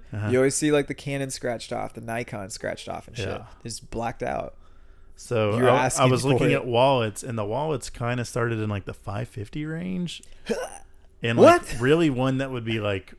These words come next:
Speaker 1: reasonable, you know, had some zippers and some pockets and places for I D cards.
Speaker 2: Yeah.
Speaker 1: It was, like, seven ninety-five, eight ninety-five.
Speaker 2: Get outta here.
Speaker 1: And just the most basic wallet.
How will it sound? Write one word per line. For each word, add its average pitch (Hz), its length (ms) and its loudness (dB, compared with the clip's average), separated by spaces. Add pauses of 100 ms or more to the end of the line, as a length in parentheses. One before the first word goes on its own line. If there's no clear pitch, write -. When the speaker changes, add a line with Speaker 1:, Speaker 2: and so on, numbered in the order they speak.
Speaker 1:
reasonable, 107 640 -4
you 110 140 -2
know, 104 160 0
had 107 260 -4
some 98 140 -4
zippers 107 560 -2
and 90 100 -6
some 98 120 -12
pockets 107 380 -6
and 98 120 -6
places 101 280 -2
for - 160 -10
I 98 120 -4
D 104 160 -2
cards. 110 480 -2
Speaker 2:
Yeah. 127 300 2
Speaker 1:
It 113 40 -14 (200)
was, 120 80 -12
like, 123 120 -4
seven 110 300 0
ninety-five, 104 560 0
eight 101 180 -4
ninety-five. 104 720 -2
Speaker 2:
Get - 100 -4
outta 175 380 -4
here. 117 540 -4
Speaker 1:
And 123 120 -4
just 214 240 -4
the 247 60 -10
most 220 300 -4
basic 147 420 -4
wallet. - 480 -6